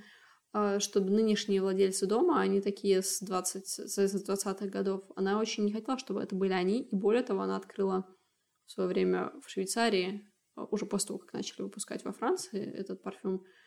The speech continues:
э, свою маленькую, м, как свой маленький свечной заводик, и там начала выпускать, э, этот же аромат.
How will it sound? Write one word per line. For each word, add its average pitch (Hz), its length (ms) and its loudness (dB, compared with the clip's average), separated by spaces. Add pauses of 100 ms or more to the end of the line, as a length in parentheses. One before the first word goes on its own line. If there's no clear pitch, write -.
(240)
э, 226 160 -8
свою 190 240 2
маленькую, 185 1160 2
м, 208 320 -8
как - 160 -12
свой 190 200 0
маленький 190 260 2
свечной 190 340 2
заводик, 240 420 4
и 214 40 -2
там 285 160 4
начала 208 340 0
выпускать, 180 640 -4
э, 185 400 -8
этот 185 260 -8
же - 80 -8
аромат. 185 480 0